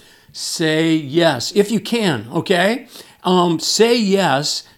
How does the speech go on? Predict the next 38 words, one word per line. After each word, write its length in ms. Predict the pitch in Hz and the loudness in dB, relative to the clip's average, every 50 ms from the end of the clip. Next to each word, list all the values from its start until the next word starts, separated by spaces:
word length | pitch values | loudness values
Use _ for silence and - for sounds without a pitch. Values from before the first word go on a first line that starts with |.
| _ _ | _ _
to 340 | - - 214 220 202 214 | -6 -4 -2 -2 -2 -2
each 320 | - 196 185 190 180 - - | -2 -2 -2 -2 -2 -4 -6
other. 440 | - 180 185 190 160 160 127 113 - - - - _ - | -2 0 0 0 0 0 -4 -4 -8 -16 -20 -20 _ -6
And 240 | 196 190 196 190 165 | -2 0 0 0 0
then 640 | 135 135 190 226 254 262 262 247 208 185 185 175 | -2 -2 -2 0 0 2 0 2 2 2 2 0
here's 400 | 156 117 147 220 240 240 202 - | 0 -2 -4 -2 -2 -2 -2 -4
the 120 | - - 220 | -4 -6 -8
key, 320 | - - 214 208 185 156 | -6 -4 -2 0 2 2
and 180 | 139 139 143 160 | 2 0 0 0
this 180 | 196 202 202 | 0 -2 0
is 200 | 240 202 - - | -2 -4 -4 -4
what 240 | 196 202 196 190 147 | -4 -4 -4 -4 -4
builds 320 | 120 160 160 147 113 - - | -2 0 0 0 -2 -6 -10
trust. 540 | - - 190 185 156 123 110 - - - _ _ - - _ _ _ | -6 -4 -2 0 0 -2 -4 -8 -12 -14 _ _ -20 -20 _ _ _
When 360 | 165 165 208 233 247 247 247 | -2 0 0 0 0 -2 -2
you 160 | 247 247 247 | -2 -2 -2
say 380 | 190 - - - 202 196 185 180 | 0 -2 -2 0 0 2 2 2
yes, 640 | 170 147 170 175 160 147 135 131 131 - - - - - _ _ _ _ _ - 147 123 | 2 2 2 2 2 2 0 0 -2 -4 -6 -8 -10 -14 _ _ _ _ _ -14 -14 -12
do 480 | 117 - 226 220 202 175 147 139 139 139 | -6 -4 0 4 4 4 4 4 2 0
what 360 | 139 139 139 151 151 151 147 | -2 -2 -2 -2 -2 -2 -2
you 180 | 143 139 131 117 | -4 -4 -4 -4
say 500 | - - - - 190 185 170 156 147 139 | -4 -4 -4 -2 -2 -2 -2 0 -2 -2
you're 300 | 135 131 123 127 127 113 | -4 -4 -6 -8 -8 -8
going 640 | 104 147 147 143 139 139 135 131 131 131 127 - _ - | -8 -4 -2 -2 0 0 -2 -2 -4 -6 -8 -12 _ -10
to 120 | - 147 | -8 -8
do. 560 | - - - - 135 127 120 117 107 107 110 _ _ _ _ - - - - - _ _ | -8 -8 -6 -4 -2 -2 -2 -2 -4 -6 -12 _ _ _ _ -20 -20 -20 -20 -20 _ _
If 220 | - 156 135 - 156 | -6 -6 -6 -4 -2
your 140 | 175 160 139 | -2 -2 -2
wife 440 | 131 139 180 196 196 208 202 202 | 0 2 4 4 4 4 2 0
asks 400 | 220 214 185 180 180 - - - | 0 2 2 2 0 -2 -4 -4
you 160 | 214 214 202 190 | -4 -2 0 0
to 100 | 185 160 | 0 0
mow 260 | 127 131 165 180 170 | 0 0 0 0 0
the 80 | 160 165 | 0 0
lawn, 480 | 151 156 165 175 175 175 175 175 170 | -2 0 0 0 0 0 0 -2 -4
clean 320 | - - - 202 202 196 196 | -4 -2 0 0 0 2 0
the 80 | 185 | -2
garage, 800 | 175 180 170 165 180 180 180 180 175 175 170 165 135 - - - | -2 -2 -2 2 4 4 6 6 6 4 2 0 -2 -6 -10 -12